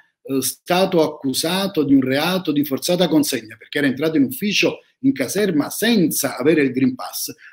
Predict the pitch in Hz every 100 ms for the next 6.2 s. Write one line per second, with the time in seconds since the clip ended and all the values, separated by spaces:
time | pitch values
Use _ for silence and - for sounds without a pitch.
0 | - 269 294 285 302 214 208 - 185 170
1 | - 143 123 123 208 247 240 254 190 143
2 | - 202 165 120 - 131 135 - _ _
3 | - 139 139 151 143 151 135 139 131 147
4 | - 131 135 120 117 - 104 107 107 104
5 | 117 110 110 104 101 - 185 - 320 311
6 | 330 320